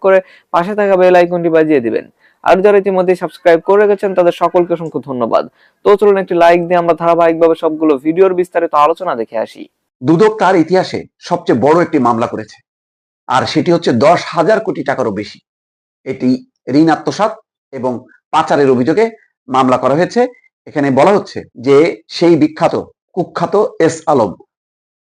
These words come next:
Speaker 2: তার স্ত্রী এবং পাঁচ ভাই সহ প্রতিষ্ঠানটির সাতষট্টি জনের বিরুদ্ধে এই মামলা করা হয়, যার আর্থিক পরিমাণ এখানে বলা হচ্ছে দশ হাজার চারশো উনআশি কোটি টাকা। দুদক আনুষ্ঠানিকভাবে বলেছে যে প্রতিষ্ঠানটির ইতিহাসে এটাই সবচেয়ে বড় মামলা।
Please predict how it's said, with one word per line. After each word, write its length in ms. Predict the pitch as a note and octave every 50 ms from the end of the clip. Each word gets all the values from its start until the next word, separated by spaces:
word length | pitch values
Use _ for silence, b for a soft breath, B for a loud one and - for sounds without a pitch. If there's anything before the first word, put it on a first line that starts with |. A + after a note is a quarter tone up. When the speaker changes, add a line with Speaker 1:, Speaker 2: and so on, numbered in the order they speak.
| -
Speaker 2:
তার 240 | D3 C#3+ D#3 D3+ D3+
স্ত্রী 300 | C#3+ - - - F#3 G#3 A3
এবং 280 | A#3 E3+ D3 D3 D3 C3+ -
পাঁচ 180 | D3 D3 D3
ভাই 280 | C3+ B2+ C3 B2+ D3+ D#3+
সহ 200 | - E3+ F3 F3+
প্রতিষ্ঠানটির 720 | F3 F3 D3 E3+ D#3 - - D#3+ E3 D#3+ D#3+ F#3+ F3+ E3
সাতষট্টি 920 | D#3+ - - F#3+ - - - - A#3 A#3 - _ _ _ _ _ - A3 G#3
জনের 260 | E3 F#3 E3+ E3+ D#3
বিরুদ্ধে 480 | C3+ C#3+ D3 C#3+ C3+ C#3+ F#3+ A#3+ C#4 C#4 - _ _ _ _ _ _ _ _ -
এই 120 | D3 D3+ C#3
মামলা 280 | C3 B2 A#2+ A#2 A2+
করা 180 | - A#2+ A2+ A#2+
হয়, 200 | C#3+ F3+ A3 A3 - - _ _ _ _ _ _ _
যার 140 | - C3+ C3 - -
আর্থিক 300 | A3 A#3 - - G#3+ G3 G3
পরিমাণ 260 | F#3 D#3+ D3+ D3+ D3
এখানে 180 | C#3+ - C#3+ C#3
বলা 160 | C3+ B2+ B2+
হচ্ছে 240 | C#3+ D3 - - -
দশ 260 | A2+ G#2+ C3+ C#3 C3+ -
হাজার 240 | D#3+ D3 D3 F3+ G#3+ A3 b b b b b b _ -
চারশো 340 | - D3 D#3 D3+ - - G#3+ G3+
উনআশি 380 | - - D3 C#3+ C3+ - -
কোটি 200 | A2+ - A2 A2+
টাকা। 220 | G#2 G#2 G2+ - F2 - _ _ _ _ _ _ - -
দুদক 280 | D#3+ D3 C#3 D#3 D3+ -
আনুষ্ঠানিকভাবে 580 | D3+ D3 F3+ F#3 - F#3+ G3+ E3 E3+ D#3 E3
বলেছে 320 | D#3 C3 C3+ D3 - - A3+ - -
যে 280 | - C#3 C3 D#3 F#3 - _ _ _ _ E3 D#3+
প্রতিষ্ঠানটির 520 | - D#3+ - F#3 E3 - F#3+ F#3 F#3 F#3 D#3
ইতিহাসে 400 | D3 C3 - D#3 D#3+ D#3 - G3+
এটাই 300 | - - D#3 D3+ G3 G#3+
সবচেয়ে 300 | - - D3+ - D3+ A#2+
বড় 160 | B2 B2+ B2
মামলা। 320 | A2+ A2 G#2+ F#2+ E2 D#2+